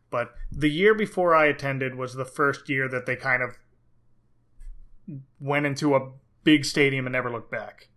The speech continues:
So WrestleMania twenty-three was, uh, at Ford Field in Detroit. And then they brought it down to the Citrus Bowl in Orlando.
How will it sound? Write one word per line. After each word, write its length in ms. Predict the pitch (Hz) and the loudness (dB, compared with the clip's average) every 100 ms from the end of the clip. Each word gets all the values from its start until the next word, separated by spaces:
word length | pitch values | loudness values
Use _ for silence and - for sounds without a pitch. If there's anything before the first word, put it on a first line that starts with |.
| _ _ _ | _ _ _
So 200 | - 135 | -8 -2
WrestleMania 500 | 165 165 170 165 160 | 0 0 -4 -4 -2
twenty-three 500 | 165 151 135 160 156 | 0 0 2 4 4
was, 580 | 151 135 135 131 131 - | 6 6 6 2 -4 -8
uh, 360 | 156 127 123 127 - _ _ _ _ | -2 2 4 2 -2 _ _ _ _
at 160 | 135 - | -4 0
Ford 260 | 147 139 | 2 2
Field 180 | 143 143 | 2 2
in 40 | 135 | 2
Detroit. 580 | 117 147 131 123 120 - _ _ _ _ _ _ _ _ _ _ _ | -2 2 6 4 2 -10 _ _ _ _ _ _ _ _ _ _ _
And 140 | 117 120 | -8 -4
then 400 | 120 120 123 131 | -2 -2 -4 -4
they 120 | 127 | -6
brought 300 | 120 147 135 | -2 4 4
it 60 | 135 | 6
down 180 | 143 | 6
to 60 | 143 | 6
the 100 | 131 | 2
Citrus 440 | - 190 190 156 | 4 2 4 2
Bowl 240 | - 143 139 | 6 6 6
in 80 | 135 | 4
Orlando. 720 | 127 131 135 131 127 123 | 2 4 2 4 6 6